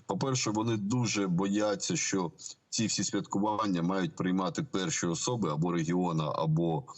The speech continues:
всієї країни, і вони дуже бояться прильоту наших дронів.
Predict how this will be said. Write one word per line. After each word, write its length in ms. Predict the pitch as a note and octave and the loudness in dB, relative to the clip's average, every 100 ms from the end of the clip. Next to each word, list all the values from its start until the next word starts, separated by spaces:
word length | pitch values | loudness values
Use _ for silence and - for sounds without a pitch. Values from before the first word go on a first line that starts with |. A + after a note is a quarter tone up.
| - - - | -12 -12 -6
всієї 380 | - F2+ E2+ D#2 | -2 2 2 0
країни, 480 | F#2+ A2+ A#2+ D#2+ - - - _ | 0 0 0 -2 -6 -16 -20 _
і 100 | E2+ | -2
вони 200 | F2+ G2+ | 0 0
дуже 320 | F#2+ C3 A#2+ G2+ | 0 0 0 0
бояться 460 | F#2+ G#2+ G#2 G2 | 0 0 -2 -4
прильоту 440 | E2 F2+ G2+ D#2+ F2+ | -2 0 0 0 -2
наших 340 | E2+ - D#2+ | -2 0 0
дронів. 440 | D#2+ D2+ B2+ A#2+ | 2 0 -2 -4